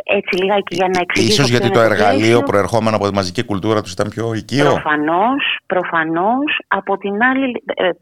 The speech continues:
Speaker 1: πρέπει να λάβουμε υπόψη ότι, ε, η βιβλιογραφία που αφορά τις ψηφιακές σπουδές και δει τη φιλοσοφία και τη θεωρία του κυβερνοχώρου είναι και πολύ σύνθετη, έτσι, δύσπεπτη σε μεγάλο βαθμό.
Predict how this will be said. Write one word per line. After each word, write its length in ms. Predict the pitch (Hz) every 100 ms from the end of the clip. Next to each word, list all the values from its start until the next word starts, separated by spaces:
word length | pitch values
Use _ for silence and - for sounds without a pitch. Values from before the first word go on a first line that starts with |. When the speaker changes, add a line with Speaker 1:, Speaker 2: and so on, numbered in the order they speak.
| _ _ _
Speaker 1:
πρέπει 300 | - 214 214
να 120 | 185
λάβουμε 400 | 170 180 170 175
υπόψη 400 | 165 190 233 -
ότι, 300 | 254 240 233 214 202 190 180
ε, 480 | - 175 165 160 156 156 185
η 40 | 180
βιβλιογραφία 920 | 165 180 170 165 151 156 226 226 170
που 100 | -
αφορά 440 | 170 - 160 180 175 - _ _ _ - -
τις 140 | -
ψηφιακές 580 | - 160 - 151 147 185 -
σπουδές 380 | - 147 170 185 -
και 120 | 170
δει 220 | 160 185 185
τη 100 | 170
φιλοσοφία 560 | - 165 160 156 175
και 120 | 180 165
τη 100 | -
θεωρία 420 | 170 160 165 180
του 140 | -
κυβερνοχώρου 840 | - 147 151 147 - 151 151 170 247 285 - - - - - - _ _
είναι 440 | 220 214 208 175 151 -
και 140 | - 226 226
πολύ 500 | 202 180 175 156 - -
σύνθετη, 680 | 180 185 190 190 269 302 302
έτσι, 380 | 180 190 -
δύσπεπτη 840 | 170 175 202 - 165 - 214 285 302 -
σε 80 | 175
μεγάλο 380 | 165 170 175
βαθμό. 400 | - 143 - 170